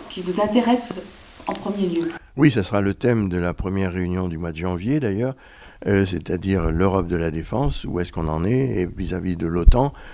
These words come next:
Speaker 2: également, euh, quelle est l'incidence, surtout, surtout avec, d'une part, le Brexit, et d'autre part, le nouveau président de la République aux États-Unis. Alors, euh, certains disent : « Ça va être très bien pour la défense européenne, et c'est le moment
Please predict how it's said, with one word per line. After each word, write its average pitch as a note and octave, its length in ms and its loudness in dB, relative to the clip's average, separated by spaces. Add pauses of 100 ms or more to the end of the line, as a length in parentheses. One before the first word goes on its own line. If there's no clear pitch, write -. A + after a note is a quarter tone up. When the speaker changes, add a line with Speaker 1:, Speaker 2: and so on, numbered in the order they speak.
(140)
Speaker 2:
également, A2 640 -2
euh, E2+ 140 -4 (300)
quelle F2+ 160 -6
est G2 80 0
l'incidence, F2+ 600 -4
surtout, C3 440 2 (400)
surtout D3 480 -2 (360)
avec, G2+ 520 0
d'une A2+ 220 -2
part, G2 360 0
le E2 140 -4
Brexit, F#2 540 -4
et G2 80 -2
d'autre F#2 280 -2
part, D#3+ 300 0 (340)
le F#2+ 160 2
nouveau F#2+ 640 0
président F2+ 460 0
de A#2 60 0
la G2 80 2
République F#2 520 -2
aux G#2+ 60 -2
États-Unis. G2+ 640 0 (720)
Alors, G2+ 420 0 (220)
euh, - 100 -6
certains A#2+ 640 0 (320)
disent : « G#2+ 320 -2
Ça - 280 -8
va F#2 160 2
être F2 120 -2
très - 140 -4
bien G#2+ 180 2
pour F#2+ 120 -4
la F2 100 0
défense F2 340 -6
européenne, E2+ 460 -4
et - 20 -8
c'est F2 140 -8
le E2 60 -6
moment G2+ 420 0